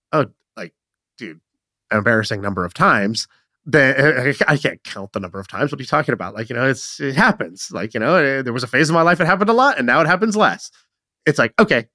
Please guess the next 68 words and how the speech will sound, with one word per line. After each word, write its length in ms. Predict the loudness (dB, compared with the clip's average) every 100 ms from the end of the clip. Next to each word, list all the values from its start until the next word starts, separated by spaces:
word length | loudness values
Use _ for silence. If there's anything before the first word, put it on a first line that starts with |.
| _ -2
you 100 | 0
should 160 | 2
come 140 | 0 0
to 60 |
this 100 | -2
party. 180 | -4 -2
You'll 120 | 0
have 100 | 0
a 20 | -2
good 160 | -8
time," 180 | -10 -6
right? 180 | 0 2
Like, 180 | 2 -2 _ _ 0
there's 160 | 2
a 40 | 4
version 260 | 4 4
of 60 | 4
the 60 | 2
Doctor 300 | 2 0 0
Dre 160 | 0
question 320 | 0 -2 -4
for, 160 | -8 -6
like, 160 | -6 -6 0
partying. 420 | 2 2 2 -4 _ _ -8
There's 140 | -4
a 40 | 0
version 300 | 4 4 4
of 60 |
the 80 | 2
<laughs> 100 | 2
Doctor 260 | 2 0 0
Dre 140 | 0
question 540 | 2 2 2 0 -2
for, 440 | -4 -2 0 0 -2 _ _ -4
you 80 | 0
know, 140 | 0
like, 200 | -2 -4 _ _ _ -8
for 100 | -6
parenting. 680 | 2 4 4 4 0 0 0
There's 120 | 2
a 60 |
version 260 | 4 4 4
of 80 | 2
the 80 | 2
Doctor 320 | 0 0 -2
Dre 160 | -2
question, 280 | 0 -2 -2
like, 180 | -6 -8 _ _ _ _ _
uh, 260 | 0 0 0
I 120 | 2
know 200 | 4 4 4
a 100 | 4
version 240 | 4 4
of 80 | 0
the 80 | -4 _
question 240 | -4 -2 -6
for 100 | -4
parenting 380 | -2 0 0
is, 100 | 0
like, 120 | -2 -4
"What's 180 | -4
the 80 | -4
grossest 380 | -2 -2 -2 -2
thing 180 | -2 -2
your 100 | -6
kid's 200 | -6 -4
ever 120 | -4
done?" 340 | -2 -4 -4